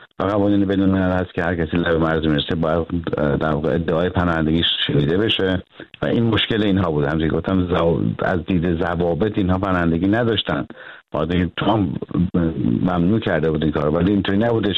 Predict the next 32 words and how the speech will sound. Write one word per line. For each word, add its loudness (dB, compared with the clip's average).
که -4
واقعاً 0
مشکلی 2
نداشته 0
باشن 0
اگه 2
برگردن 0
یا 2
ادعاشون 0
غلط -2
بوده -2
باشه. -2
واسه 0
همین، 0
همین 0
موضوع 2
این 2
پرونده 0
ها 0
در 0
سه 2
دادگاه 0
مختلف 0
در 0
آمریکا 0
الان 0
در 0
حال 0
بررسی -2
تجدید 0
نظر 2
به 2